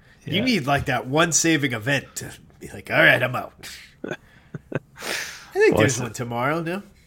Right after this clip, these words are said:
Speaker 1: Oh, it's just Rampage, isn't it?
Speaker 2: I think it's just Rampage. So I'll f-, I'll find myself out, but I, I can't do anything for another four days.
Speaker 1: So s-, Saturday, Saturday, uh, you'll follow along with me, though.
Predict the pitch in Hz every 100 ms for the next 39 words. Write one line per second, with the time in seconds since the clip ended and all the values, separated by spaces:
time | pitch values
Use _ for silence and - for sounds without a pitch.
0 | _ _ _ _ _ - _ - 147 139
1 | - 123 - 117 139 135 92 82 117 110
2 | 85 - _ 131 143 127 113 - 107 101
3 | - 101 98 - - 110 87 175 - 214
4 | 233 254 269 254 233 214 180 202 185 139
5 | 135 135 151 139 139 - 160 139 175 -
6 | 190 156 143 147 147 143 139 135 135 123
7 | 120 127 117 107 98 - - _ - -
8 | _ - - - - - - 226 277 160
9 | - - - _ - - 240 214 165 170
10 | 165 151 151 147 143 143 131 180 175 151
11 | 151 170 117 113 180 165 104